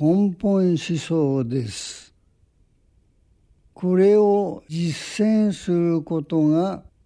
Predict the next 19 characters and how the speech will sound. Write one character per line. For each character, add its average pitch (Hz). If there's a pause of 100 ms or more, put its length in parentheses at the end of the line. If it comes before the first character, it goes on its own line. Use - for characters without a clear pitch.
(500)
仏 170
教 175
徒 156
の 139
使 170
命 151
と 190
言 151
え 160
る 147
で 139
し 151
ょ 131 (1800)
う。 -
曹 190
洞 165
宗 147
は 139
今、 151